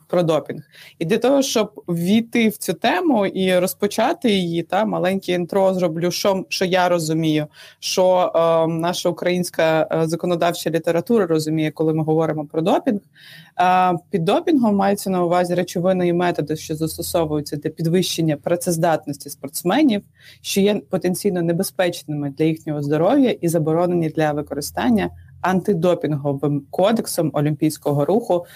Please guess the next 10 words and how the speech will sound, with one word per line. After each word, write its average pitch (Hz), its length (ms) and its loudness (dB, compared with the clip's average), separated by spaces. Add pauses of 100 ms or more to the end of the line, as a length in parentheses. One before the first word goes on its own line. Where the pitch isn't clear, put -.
(160)
та 180 60 2
компетентними 156 960 -2
органами 160 580 -2
відповідних 151 640 -4
спортивних 147 600 -4 (440)
організацій. 170 880 0 (200)
О, 170 200 2
це - 220 -2
так, 175 300 -2
щоб 175 240 -4